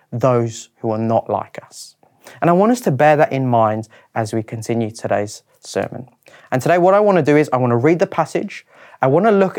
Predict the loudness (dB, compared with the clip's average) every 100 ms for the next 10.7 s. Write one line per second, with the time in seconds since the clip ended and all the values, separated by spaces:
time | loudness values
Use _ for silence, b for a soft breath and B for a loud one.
0 | -4 -4 -2 -2 -2 0 0 2 0 -2
1 | -2 -2 0 -2 -2 -4 -4 -6 -2 0
2 | 2 2 -2 -2 -8 -6 -8 -4 -2 -2
3 | 2 0 0 -4 -2 -4 -4 -8 b b
4 | b b -8 -2 -2 -2 -6 -4 0 4
5 | 4 4 2 0 0 0 -4 _ _ b
6 | b -2 2 2 2 0 0 -2 0 0
7 | 0 -2 -2 -4 -4 -4 -8 -8 -4 -4
8 | -4 -10 -10 _ _ _ -2 0 -4 -10
9 | -20 _ _ _ _ 0 0 2 0 2
10 | 0 2 4 2 0 -6 -8